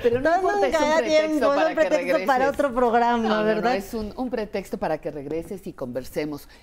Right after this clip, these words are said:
Speaker 1: Además, nos das tiempo de, de procesar
Speaker 2: De
Speaker 1: la
Speaker 2: procesar la
Speaker 1: información.
Speaker 2: información.
Speaker 1: Alicia Esparza, ¿cómo estás?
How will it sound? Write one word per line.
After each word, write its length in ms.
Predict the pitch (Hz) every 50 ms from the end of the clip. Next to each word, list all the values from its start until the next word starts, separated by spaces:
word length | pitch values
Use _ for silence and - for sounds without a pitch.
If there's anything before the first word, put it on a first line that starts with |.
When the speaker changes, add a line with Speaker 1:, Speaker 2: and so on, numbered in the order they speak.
| - -
Speaker 1:
Además, 340 | - 202 214 226 254 277
nos 160 | 269 277 262 240
das 180 | - 254 240
tiempo 280 | - 262 247 240 262 233
de, 320 | 208 185 160 143 131 - -
de 140 | 139 151
procesar 560 | 147 - - 151 143 - - 160 202 185 175 -
Speaker 2:
De 60 | -
Speaker 1:
la 60 | 240
Speaker 2:
procesar 220 | 165 - 214 175
la 80 | 180 254
Speaker 1:
información. 320 | 262 - 233 233 240 240
Speaker 2:
información. 460 | 240 226 - 226 220 208 214 220 226 226
Speaker 1:
Alicia 440 | 220 220 233 240 262 254 - 269 233
Esparza, 520 | 220 226 - 254 220 214 208 - 233 208 -
¿cómo 200 | - 220 220 226
estás? 520 | 220 - - 226 208 202 - - - -